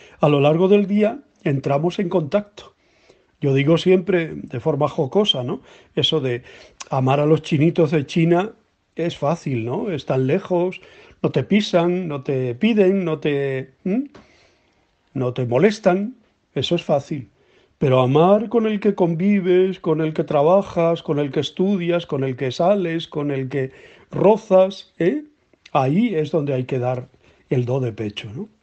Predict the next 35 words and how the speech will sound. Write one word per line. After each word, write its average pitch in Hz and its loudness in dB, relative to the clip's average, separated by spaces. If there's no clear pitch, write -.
Momentos 180 4
antes 156 0
de 151 0
ir 160 2
a 160 2
comulgar 143 -2
con 143 -4
Cristo, 180 -4
se 170 0
nos 165 4
invita 196 2
a 151 2
darnos 180 0
la 123 -4
paz 196 0
con 131 -2
los 117 -6
más 139 -2
cercanos. 139 -2
Aunque 139 2
no 151 4
lo 202 6
hagamos 180 0
ahora 170 2
tocándonos, 185 0
dándonos 143 -4
las 127 -4
manos, 196 0
sí 170 2
podemos 170 -2
hacer 175 0
un 165 2
gesto 175 -4
de 147 -4
una 120 -2